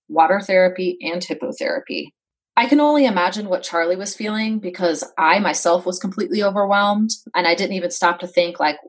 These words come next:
what I was putting him through. So water therapy is an interesting one. For Charlie, I didn't really notice a huge difference. He actually didn't really enjoy it as much as I thought he would,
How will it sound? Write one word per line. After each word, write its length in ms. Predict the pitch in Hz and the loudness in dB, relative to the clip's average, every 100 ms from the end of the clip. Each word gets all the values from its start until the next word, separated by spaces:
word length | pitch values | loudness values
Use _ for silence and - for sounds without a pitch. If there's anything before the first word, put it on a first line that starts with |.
| _ _ _ _ | _ _ _ _
what 300 | 160 170 180 | 0 2 2
I 80 | 170 | 0
was 160 | 160 - | -6 -8
putting 320 | - 165 180 | -6 -4 -2
him 240 | 220 254 | -2 -2
through. 380 | 247 277 285 285 | 4 6 6 2
So 380 | - 208 196 185 - | -6 -6 -4 -4 -4
water 280 | 214 466 370 | 0 0 0
therapy 640 | - 202 190 190 190 185 | -4 -2 -2 -4 -8 -6
is 220 | 170 175 | -4 -4
an 80 | 175 | -4
interesting 500 | 165 170 175 - 180 | -10 -8 -10 -4 -2
one. 360 | 165 160 147 139 - | -2 -2 -4 -6 -12
For 160 | - 180 | -6 -4
Charlie, 800 | - - 233 240 262 254 247 - | -4 2 4 6 6 6 2 2
I 140 | 175 | 2
didn't 300 | 175 180 196 | 4 0 0
really 240 | 185 180 170 | 2 4 4
notice 340 | 160 165 - | 0 -2 -4
a 60 | 151 | -8
huge 280 | 156 156 | -8 -6
difference. 720 | - - - - - - - - _ _ _ | -6 -8 -8 -14 -10 -8 -8 -10 _ _ _
He 300 | - 185 - | -6 0 4
actually 840 | 160 160 - 180 175 170 156 - - | 4 2 0 4 4 2 -2 -10 -4
didn't 280 | 170 190 | -4 -2
really 260 | 175 175 170 | 0 2 0
enjoy 300 | 151 139 147 | -4 -4 0
it 100 | 180 | 0
as 160 | 190 202 | -2 -6
much 160 | 196 | -10
as 100 | 208 | -8
I 140 | 208 202 | -8 -2
thought 160 | 202 | -2
he 80 | 208 | -2
would, 340 | 220 226 226 | -4 -4 -6